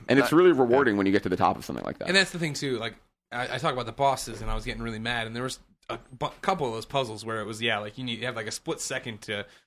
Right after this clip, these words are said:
Speaker 3: shift the worlds to land on the wall, to jump back, to shift the worlds
Speaker 1: Yeah.
Speaker 3: to land on the wall.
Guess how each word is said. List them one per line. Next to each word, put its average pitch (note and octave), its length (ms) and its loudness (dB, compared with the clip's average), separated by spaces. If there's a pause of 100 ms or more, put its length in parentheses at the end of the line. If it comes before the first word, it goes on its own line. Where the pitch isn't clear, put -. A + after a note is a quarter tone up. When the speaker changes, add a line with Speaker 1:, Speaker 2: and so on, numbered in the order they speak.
Speaker 3:
shift - 280 0
the D3 80 -4
worlds C#3 300 0
to B2 40 -8
land B2+ 240 -4
on B2+ 60 -2
the A#2 80 -4
wall, B2 260 -2
to A2+ 80 -10
jump A#2+ 240 -6
back, C3 220 0
to - 60 -14
shift - 200 -4
the A#2+ 80 -8
worlds C3 220 0
Speaker 1:
Yeah. - 60 8
Speaker 3:
to D#3 40 4
land B2+ 120 0
on A#2+ 60 -2
the A#2 60 -4
wall. C3 260 -2